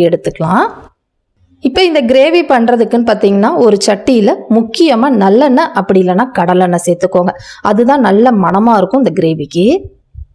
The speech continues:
இப்ப இதுல தாளிக்கிறதுக்குன்னு பாத்தீங்கன்னா, வரமிளகா மட்டும்தான் தாளிக்க போறாங்க. நான் ஒரு ஆறுல இருந்து ஏழு நீட்டு வரமிளகா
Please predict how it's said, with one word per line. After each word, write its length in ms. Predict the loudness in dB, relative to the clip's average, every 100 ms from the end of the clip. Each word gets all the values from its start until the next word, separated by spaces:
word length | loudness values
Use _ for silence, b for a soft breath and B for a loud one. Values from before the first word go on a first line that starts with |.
| -20 _ _ _ -4
இப்ப 140 | 0 2
இதுல 160 | 2 0 0
தாளிக்கிறதுக்குன்னு 840 | 0 2 0 2 2 2 0 -2 0
பாத்தீங்கன்னா, 320 | 0 0 0 0 0
வரமிளகா 500 | 2 2 2 0 0 0
மட்டும்தான் 420 | 0 0 0 0 0
தாளிக்க 280 | 0 0 -2
போறாங்க. 300 | 0 0 0 -2 B B B
நான் 160 | 0 2
ஒரு 100 | 4 2 2
ஆறுல 260 | 2 2 2
இருந்து 200 | 2 2 2 4
ஏழு 180 | 2 0 0
நீட்டு 260 | 0 0 2 2
வரமிளகா 380 | 2 2 2